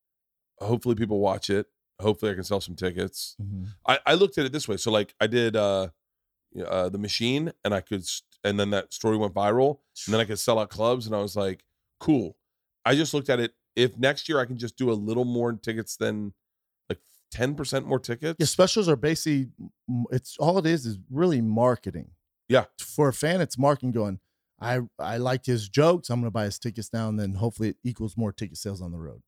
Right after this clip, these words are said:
Speaker 1: Yeah,
Speaker 2: That's the
Speaker 1: and
Speaker 2: way I view specials now.
Speaker 1: That's the way I look at it. And so I go,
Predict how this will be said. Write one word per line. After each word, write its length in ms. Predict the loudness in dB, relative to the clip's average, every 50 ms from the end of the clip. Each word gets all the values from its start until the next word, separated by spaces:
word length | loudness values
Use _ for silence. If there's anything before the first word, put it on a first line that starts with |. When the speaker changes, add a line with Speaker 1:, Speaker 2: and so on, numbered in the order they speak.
| 0
Speaker 1:
Yeah, 100 | 2 2
Speaker 2:
That's 220 | 4 2 0 2 2
the 60 | 2
Speaker 1:
and 60 | 2
Speaker 2:
way 40 | 2 2
I 200 | 2 2 2 0
view 180 | 0 -2 -6
specials 460 | -6 -6 -6 -6 -6 -8 -10 -16 -16
now. 100 | -16 -18 -18 _ _ _ 2
Speaker 1:
That's 200 | 2 2 2 2
the 80 | 0 2
way 120 | 4 6
I 120 | 6 6 4
look 220 | 4 2 0 2
at 140 | 2 2 2
it. 160 | 2 -2 -4 -2
And 180 | -4 -2 -2 -2
so 280 | -2 0 2 2 4 4
I 140 | 4 2 0
go, 600 | -2 -4 -2 0 2 2 2 0 0 -2 -4 -6